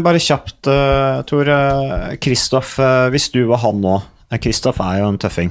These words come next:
eh, og han er en vinnerskalle, og så plutselig er han i den posisjonen han er. Eh, hva ville du gjort hvis du hadde vært i hans sko i den situasjonen han er i nå?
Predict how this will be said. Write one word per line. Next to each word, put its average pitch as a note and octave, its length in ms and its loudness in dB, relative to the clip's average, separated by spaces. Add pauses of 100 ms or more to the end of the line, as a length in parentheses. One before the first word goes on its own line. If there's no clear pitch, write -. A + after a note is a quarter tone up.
eh, G#2+ 640 -2 (100)
og A2 140 0
han A2 100 0
er G#2 60 2
en G#2+ 80 0
vinnerskalle, E2+ 920 -2
og G2 80 0
så F#2+ 160 -8
plutselig G#2 300 -2
er F2+ 100 2
han F#2 80 0
i F#2+ 80 0
den F2+ 80 -4
posisjonen F2+ 560 -4
han F2+ 220 -2
er. F2+ 100 -8 (480)
Eh, G#2+ 320 0
hva B2 320 2
ville C#3+ 240 -2
du G2+ 400 -2
gjort G#2+ 320 -6
hvis - 160 -4
du E2 80 -2
hadde F#2 140 0
vært G2+ 180 -4
i - 60 -4
hans E2+ 320 -4 (100)
sko G2+ 400 -2
i F#2 80 -2
den F#2 160 -2
situasjonen F2 480 -4
han F2+ 160 -2
er F2 160 -2
i - 80 -2
nå? G2+ 60 -6